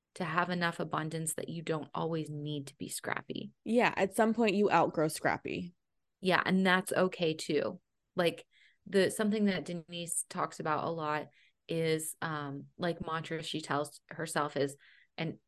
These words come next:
Speaker 1: encourages others, is that it's safe for me to
Speaker 2: Mm-hmm.
Speaker 1: X Y Z. So in this case, it might be, "It's safe for me to not have to be scrappy. It's safe for me to live in abundance."
Speaker 2: Yeah.
Speaker 1: Um,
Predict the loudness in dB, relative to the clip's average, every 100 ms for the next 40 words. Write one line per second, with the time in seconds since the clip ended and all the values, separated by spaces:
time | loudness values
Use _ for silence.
0 | -10 -6 -2 0 0 -4 -4 -2 -4 -4
1 | -4 -2 -2 -2 -4 -2 0 0 -4 _
2 | 2 2 -2 -6 -4 -4 -6 -2 0 0
3 | -4 _ -6 -4 -2 -4 -6 -8 -10 -8
4 | -8 -6 -8 -10 -2 0 0 0 -4 -6
5 | -6 -8 -4 -4 -4 -8 -6 -2 -4 -4
6 | -8 -8 -10 -6 -4 -4 -6 _ _ _
7 | _ -8 -6 -6 -8 -6 -6 -6 -16 -18
8 | -16 -14 -10 -10 -8 -10 -12 -14 -12 -12
9 | -12 -20 _ -12 -12 -14 -16 _ _ -10
10 | -6 -4 -2 -4 -6 -10 -8 -8 -10 -4
11 | -2 -2 -4 -6 -6 -8 -8 -12 -10 -12
12 | -12 -12 -14 _ -10 -10 -12 -10 -4 -2
13 | -2 -4 -6 -8